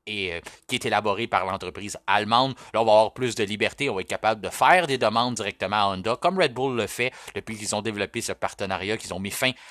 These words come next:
à leur entente avec Renault. Ça a grandement aidé Red Bull à retourner vers une équipe qui peut,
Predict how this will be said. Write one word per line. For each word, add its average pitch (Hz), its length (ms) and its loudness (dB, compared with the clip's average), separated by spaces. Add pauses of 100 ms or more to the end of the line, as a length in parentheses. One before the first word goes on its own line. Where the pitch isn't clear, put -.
(100)
à 92 100 2
leur 101 180 2
entente 104 400 -2
avec 92 220 -4
Renault. 98 340 -4 (180)
Ça 92 120 -8
a 90 120 -6
grandement 131 680 4
aidé 123 280 2
Red 113 200 0
Bull 120 200 2
à 101 180 6
retourner 123 760 2
vers 107 140 2
une 104 120 -4
équipe 117 320 -6 (300)
qui - 80 -6
peut, 127 300 0